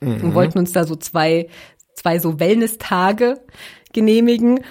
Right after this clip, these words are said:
Speaker 2: und haben vorher schon gesagt, ob wir da überhaupt aus dem Hotelzimmer gehen, ob wir, ob man uns da reinlässt, nur so in Anführungszeichen. Und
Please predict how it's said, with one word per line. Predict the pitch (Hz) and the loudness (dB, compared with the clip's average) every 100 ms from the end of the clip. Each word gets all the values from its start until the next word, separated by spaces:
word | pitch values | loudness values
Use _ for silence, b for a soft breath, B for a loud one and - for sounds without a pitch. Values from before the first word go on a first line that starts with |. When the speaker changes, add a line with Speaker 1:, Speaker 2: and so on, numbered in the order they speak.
| B | B
Speaker 2:
und | 196 185 | -4 0
haben | 190 185 - | 0 -2 -4
vorher | - 190 190 | -2 0 0
schon | 190 | 0
gesagt, | 175 170 160 | 0 -2 -4
ob | 156 - | -8 -4
wir | 156 | -2
da | 156 | -2
überhaupt | 180 160 147 165 - | -2 -4 -2 -4 -4
aus | 160 160 | -4 0
dem | 170 | 0
Hotelzimmer | 160 - 165 165 - 190 175 | 0 -2 -2 -2 0 2 2
gehen, | 170 185 185 B B B | 2 2 0 B B B
ob | 175 143 | -6 -2
wir, | 160 160 | 0 0
ob | 185 185 180 | -2 -4 -4
man | 190 175 | -4 -4
uns | 180 - | -6 -2
da | 170 | -2
reinlässt, | 151 156 180 202 202 - - - | 0 0 2 2 2 -2 -6 -4
nur | 175 | -2
so | 160 160 | 0 -2
in | 143 | -4
Anführungszeichen. | 123 180 180 170 - - 165 170 214 208 B B B B B B | -4 -2 -2 -4 -6 -4 -2 -2 -2 -6 B B B B B B
Und | 240 240 | -2 -2